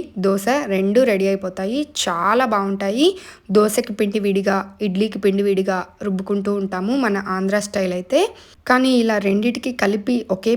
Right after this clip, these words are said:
పిండిని రుబ్బుకున్నారంటే పని కొంచెం తగ్గుతుంది. ఒకే పిండితో నాలుగైదు రకాల టిఫిన్స్ చేసుకోవచ్చు. మనకి ఏ రోజు ఏ టిఫిన్ తినాలనిపిస్తే ఆ టిఫిన్ని ఈజీగా చేసుకోవచ్చు. And దోశ చూడండి ఎంత క్రిస్పీగా ఉందో. ఇదే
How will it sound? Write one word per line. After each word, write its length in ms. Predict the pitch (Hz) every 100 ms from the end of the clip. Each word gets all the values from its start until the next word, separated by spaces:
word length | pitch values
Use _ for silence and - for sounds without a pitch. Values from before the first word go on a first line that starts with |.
| 240
పిండిని 280 | 233 233 208
రుబ్బుకున్నారంటే 800 | 185 190 208 208 190 185 180 180 175 - _ _ _ -
పని 180 | 196 220 233
కొంచెం 260 | 226 214 214 208
తగ్గుతుంది. 540 | 196 214 226 240 349 427 - _ -
ఒకే 180 | 214 269 262
పిండితో 360 | 254 240 247 311 262
నాలుగైదు 420 | 190 196 196 190
రకాల 240 | 196 208 220 220
టిఫిన్స్ 340 | 202 202 214 -
చేసుకోవచ్చు. 640 | 196 196 - 196 190 294 339 - 226
మనకి 280 | 220 214 233 - 196
ఏ 40 | 220
రోజు 200 | 233 226 247 196
ఏ 20 | 202
టిఫిన్ 240 | 208 220 220
తినాలనిపిస్తే 680 | 214 202 202 196 196 - 277 - 208
ఆ 20 | 202
టిఫిన్ని 360 | 196 196 226 294 220
ఈజీగా 360 | 214 190 190 208 196
చేసుకోవచ్చు. 560 | 185 - 190 190 - 359 370 - - 220
And 100 | 226 202
దోశ 160 | 202 208 226
చూడండి 340 | 214 214 240 - 202
ఎంత 160 | 208 240
క్రిస్పీగా 440 | 196 185 - 196 202 196
ఉందో. 220 | 202 285 - - - -
ఇదే 140 | 214